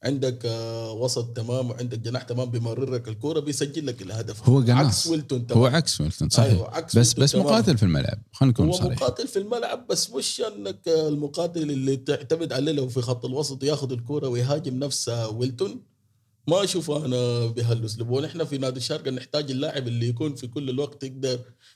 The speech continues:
Speaker 1: يقاتل، خصوصًا أنت شايف مرات الوسط بيضعف دايمًا، يعني كل المواسم. لو تلاحظ في مواسم نادي الشارقة حتلقى في مشاكل بالوسط، بحيث أن المهاجم مرات يعاني،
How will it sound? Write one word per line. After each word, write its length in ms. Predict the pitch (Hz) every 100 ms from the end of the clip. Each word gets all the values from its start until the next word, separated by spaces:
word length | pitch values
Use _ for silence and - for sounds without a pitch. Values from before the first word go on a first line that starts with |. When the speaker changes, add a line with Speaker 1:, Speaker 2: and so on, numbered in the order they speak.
| -
Speaker 1:
يقاتل، 380 | 117 139 131 120
خصوصًا 400 | 131 160 160 147 135 127 120 120
أنت 180 | 151
شايف 340 | 135 160 135 120
مرات 400 | 120 117 131 123
الوسط 420 | 117 120 123 120 117 -
بيضعف 460 | 117 123 123 123 113
دايمًا، 360 | 123 127 120
يعني 380 | 113 - 110 - -
كل 220 | - 254
المواسم. 400 | 185 135 131 120 110 - _ _ _ -
لو 140 | 127
تلاحظ 280 | 117 151 135
في 100 | 139
مواسم 440 | 127 127 123 120 120
نادي 160 | 117
الشارقة 380 | 117 - 160 165
حتلقى 720 | - 120 160 151 139 127 120 - _ _ _
في 140 | - 156
مشاكل 480 | 139 127 151 - 123
بالوسط، 440 | 117 123 156 139
بحيث 300 | 120 156 151
أن 160 | 135 131
المهاجم 640 | 123 123 123 160 147 143
مرات 320 | 131 156 151
يعاني، 440 | 139 135 165 175